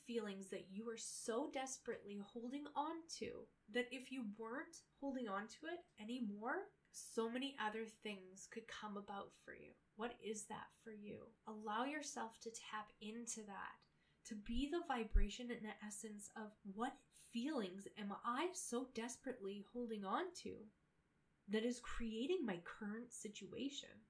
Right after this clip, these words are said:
that's creating my life. And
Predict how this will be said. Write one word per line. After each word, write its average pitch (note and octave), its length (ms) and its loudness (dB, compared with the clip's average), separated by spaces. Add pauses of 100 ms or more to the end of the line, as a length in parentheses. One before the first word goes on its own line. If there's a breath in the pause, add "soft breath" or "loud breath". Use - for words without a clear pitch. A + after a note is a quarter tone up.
(400 loud breath)
that's A#3+ 140 0
creating C4+ 520 2
my F#3 140 -2 (160)
life. A3+ 380 -4 (1200 loud breath)
And G3+ 120 -2